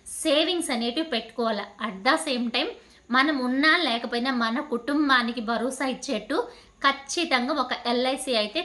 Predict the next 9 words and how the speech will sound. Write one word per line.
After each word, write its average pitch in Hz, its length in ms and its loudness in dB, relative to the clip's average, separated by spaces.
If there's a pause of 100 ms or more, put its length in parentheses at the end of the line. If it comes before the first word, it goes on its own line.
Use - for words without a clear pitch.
తీసుకోవాలా. 208 760 0 (460)
అది 254 120 0 (120)
టర్మ్ 285 340 4
ఇన్సూరెన్స్ 262 460 -2
కావచ్చు, 226 480 -2 (640)
లేదంటే 269 640 0 (880)
ఈ - 20 2 (120)
యొక్క, 294 160 -2 (500)
ఆ, 254 80 2